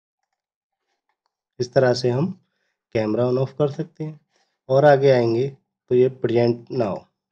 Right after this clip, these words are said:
यहाँ स्क्रीन शेयर का होता है, पूछेगा और entire screen या a window, यानी कोई विंडो पर्टिकुलर है, इस शेयर करना चाहते हैं अपने स्टूडेंट के साथ,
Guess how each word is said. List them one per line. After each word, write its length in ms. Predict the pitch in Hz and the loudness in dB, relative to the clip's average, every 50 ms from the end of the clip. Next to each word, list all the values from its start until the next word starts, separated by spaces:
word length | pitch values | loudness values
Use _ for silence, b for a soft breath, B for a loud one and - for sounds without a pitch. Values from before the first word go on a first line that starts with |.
| _ | _
यहाँ 240 | 123 143 147 156 151 | 0 2 4 4 4
स्क्रीन 320 | 139 - - 156 147 147 | 2 0 0 0 2 2
शेयर 300 | 135 135 135 120 113 104 | 2 2 2 2 2 0
का 140 | - - 98 | -2 -6 -6
होता 280 | 90 87 85 - - 82 | -6 -6 -8 -14 -20 -20
है, 60 | 76 69 _ _ _ _ _ _ _ _ _ _ _ _ _ _ _ _ _ _ _ | -20 -20 _ _ _ _ _ _ _ _ _ _ _ _ _ _ _ _ _ _ _
पूछेगा 400 | 127 131 127 - 143 139 139 147 147 139 131 | -2 -2 0 0 -2 0 0 0 0 0 2
और 320 | 131 139 143 - - _ _ - | 2 2 0 0 -6 _ _ -18
entire 440 | 101 101 - _ 117 110 127 139 147 | -18 -18 -12 _ -4 -2 -2 -2 -2
screen 420 | 135 - - 147 147 151 156 156 147 - _ _ _ _ _ _ _ _ _ | -4 -4 -4 -4 -2 -2 -4 -4 -8 -16 _ _ _ _ _ _ _ _ _
या 120 | 123 127 139 | -4 -2 -2
a 180 | 123 127 123 | 0 0 0
window, 380 | 110 113 107 104 98 98 107 104 101 - _ _ _ _ _ _ _ 117 | 0 0 -2 -2 -2 -2 -4 -4 -6 -14 _ _ _ _ _ _ _ -6
यानी 120 | 113 120 123 | -4 -4 0
कोई 200 | 120 131 131 123 | 2 2 2 4
विंडो 300 | 120 113 110 110 117 139 | 4 2 0 0 0 2
पर्टिकुलर 500 | 135 143 131 127 147 139 143 143 147 147 | 2 2 2 2 0 -2 0 0 2 4
है, 320 | 143 135 107 82 - - | 4 2 2 -2 -6 -8
इस 160 | 131 120 - - | -8 -8 -8 -8
शेयर 340 | - - - 123 127 127 131 | -6 0 2 4 4 4 4
करना 300 | 131 143 131 131 135 139 | 2 2 2 4 4 4
चाहते 340 | 131 139 131 120 120 - 117 | 4 4 2 2 2 0 -2
हैं 120 | 117 117 | 0 0
अपने 260 | 117 117 - 120 120 113 | -2 -2 0 0 0 0
स्टूडेंट 460 | 113 - - 131 123 123 120 117 110 - | -2 -4 -6 -2 0 0 0 0 -4 -6
के 80 | - 107 | -10 -10
साथ, 240 | - 113 107 107 | -10 -8 -10 -10